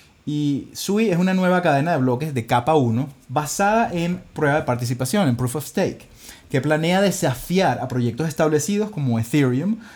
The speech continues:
como Solana y como Avalanche. Eh, Mysten aprova-,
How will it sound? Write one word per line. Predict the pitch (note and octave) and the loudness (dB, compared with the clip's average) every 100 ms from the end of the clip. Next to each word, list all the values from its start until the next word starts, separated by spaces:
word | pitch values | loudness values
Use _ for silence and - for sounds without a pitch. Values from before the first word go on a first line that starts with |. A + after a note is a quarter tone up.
| - | -18
como | - A#2 | -4 -2
Solana | B2 B2+ E3 E3 D#3+ | 0 4 4 4 0
y | D3+ | -2
como | C#3 C3 | -4 -2
Avalanche. | - D3+ A2 E2 E2+ F2 - _ - - - B2 | 0 0 -2 -6 -12 -16 -20 _ -20 -20 -18 -10
Eh, | A#2 - | -8 -2
Mysten | D#3+ A3 - E3 - | -2 -2 -4 -8 -8
aprova-, | B2+ C#3 C#3 C3+ | -6 -2 0 -2